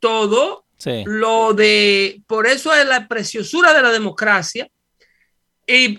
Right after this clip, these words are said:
Speaker 1: y, y la importancia de los medios de comunicación
Speaker 2: Ujú.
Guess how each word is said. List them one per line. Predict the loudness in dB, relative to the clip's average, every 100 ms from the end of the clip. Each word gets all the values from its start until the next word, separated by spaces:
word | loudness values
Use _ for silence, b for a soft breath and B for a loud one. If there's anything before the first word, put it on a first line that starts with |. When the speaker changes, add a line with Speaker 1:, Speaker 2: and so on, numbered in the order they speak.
| -2
Speaker 1:
y, | -4 -4
y | -4
la | 0 2
importancia | 0 -2 -4 -4 -4 0 2 2 -2 -4
de | -2
los | -4 -4
medios | -4 -4 -4
de | -6
comunicación | -6 -6 -6 -4 -6 -4 -6 -6 -6
Speaker 2:
Ujú. | -12 -16 -16